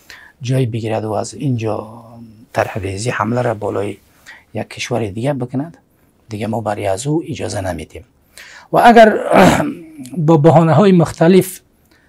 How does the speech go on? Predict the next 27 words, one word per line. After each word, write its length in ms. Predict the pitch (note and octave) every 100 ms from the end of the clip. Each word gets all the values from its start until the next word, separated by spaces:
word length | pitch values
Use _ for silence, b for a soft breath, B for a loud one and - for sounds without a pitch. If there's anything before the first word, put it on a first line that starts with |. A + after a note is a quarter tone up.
| _ _ _ _
اه، 440 | G2+ G2 E2+ G2 G2
با 200 | A2+ C#3
دروغ 300 | C#3+ E3+ C#3+
بافی‌ها 960 | D3 D3+ E3 - E3+ D3+ F3+ E3+ D#3 D3+ _ _ B2+ B2+ B2+ _
کسایی 320 | - - C#3
بخواهند 480 | C#3+ C3 C3 C3 B2
که، 280 | - B2 B2 _ _ _ _ _ _ _ -
اه، 260 | F#2+ G#2
باز 300 | G#2 A#2+ D#3
هم 260 | D#3 D3+ C#3 C3+ C3+ C3 -
همو 420 | C3 A#2+ A2+ A2+ - - - B B B B B - - -
تعهدات 500 | D3 A#2 E3+ G3 F#3+
امارت 340 | F3 F3+ F3
اسلامی 380 | F#3 - F3 F3+
را 100 | E3+
زیر 200 | D#3+ E3+
سوال 320 | - E3 E3+
ببرند 460 | E3 E3+ E3+ G3 G3+ _ _ _ b b b -
و 260 | G#2+ G#2
به 180 | G#2+ C3+
زور 180 | C#3 G3+
متوسل 520 | G3 - F3 E3 F3+
شوند، 380 | E3+ E3+ E3+ F#3 - _ B B B B -
اه، 440 | G#2+ A2 G#2+ A#2
ما 240 | A#2+ C3 B2+
افغان‌ها 440 | A#2+ A#2+ A#2 C3+
خو 440 | - B2 B2+ B2+